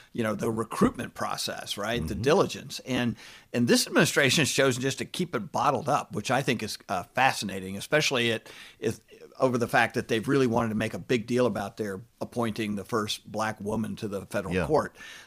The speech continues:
Speaker 1: Um, but then again, uh, they're gonna wanna take an opportunity to make it big. And I can't imagine a scenario where they would want this out before the State of the Union. I wouldn't be shocked that, that he would want whoever the nominee is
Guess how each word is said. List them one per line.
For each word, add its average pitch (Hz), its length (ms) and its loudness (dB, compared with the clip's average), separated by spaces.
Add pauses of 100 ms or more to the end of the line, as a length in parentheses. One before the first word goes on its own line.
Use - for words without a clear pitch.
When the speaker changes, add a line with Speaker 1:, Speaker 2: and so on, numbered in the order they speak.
Speaker 1:
Um, 127 220 2 (100)
but 165 200 2
then 240 160 6
again, 156 520 2
uh, 143 200 4
they're 143 160 4
gonna 180 120 4
wanna 156 240 4
take 151 200 0
an 131 100 2
opportunity 123 460 0
to 110 60 0
make 113 220 0
it 101 140 -6
big. 107 340 2
And 117 160 -6
I 139 140 0
can't - 420 -2
imagine 170 720 0
a 117 80 -4
scenario 127 600 -2 (380)
where 127 160 4
they 147 160 6
would 196 180 4
want 139 240 0
this 139 300 -4
out 110 340 -4
before 117 400 2
the 107 80 0
State 107 300 -2
of 104 80 -4
the 104 80 -8
Union. 101 400 -8 (260)
I 127 200 2
wouldn't 202 320 4
be 214 120 4
shocked - 600 2
that, 127 220 -6 (100)
that 123 220 0
he 120 120 -4
would 135 200 2
want 131 280 2
whoever 131 380 4
the 131 100 0
nominee 127 520 0
is 127 260 2